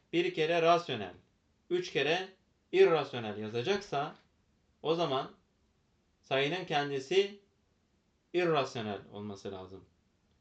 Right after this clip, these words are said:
Sayının kendisi irrasyonel olması lazım.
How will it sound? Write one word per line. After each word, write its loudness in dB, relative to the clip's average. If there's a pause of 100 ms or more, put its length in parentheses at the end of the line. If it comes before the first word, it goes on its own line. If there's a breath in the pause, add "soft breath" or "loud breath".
(220)
Sayının -6
kendisi -6 (500)
irrasyonel -2
olması -14
lazım. -16